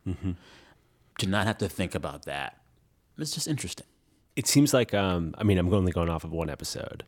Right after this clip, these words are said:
Speaker 2: Okay.
Speaker 1: But the Beyonce one is considerably more focused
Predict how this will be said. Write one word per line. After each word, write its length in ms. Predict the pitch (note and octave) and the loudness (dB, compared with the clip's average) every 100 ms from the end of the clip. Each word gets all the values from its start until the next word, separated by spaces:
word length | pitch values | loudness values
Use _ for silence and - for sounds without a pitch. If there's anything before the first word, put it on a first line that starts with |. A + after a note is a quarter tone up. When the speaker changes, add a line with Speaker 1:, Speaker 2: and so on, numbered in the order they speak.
| _ E3+ | _ -10
Speaker 2:
Okay. 220 | B2+ B2 _ _ | -8 -10 _ _
Speaker 1:
But 220 | G#2 F2+ _ _ _ | 2 2 _ _ _
the 720 | G#2 F#2+ F#2 F2+ F2 F2 F2 E2+ - - | 0 2 4 2 0 0 -2 -6 -16 -2
Beyonce 420 | G2 A2 A2+ A2+ | 2 2 2 2
one 640 | F#2 F2 E2 D#2+ D#2 E2+ - _ _ _ | 2 0 0 -2 -4 -8 -14 _ _ _
is 320 | A2 F#2 - - _ _ _ _ _ - | -2 0 -4 -12 _ _ _ _ _ -8
considerably 600 | - G#2 - G3 D#3 A#2+ | -2 0 4 2 2 0
more 160 | G2 F#2 | 0 -2
focused 440 | - G2 F#2 | -4 -4 -4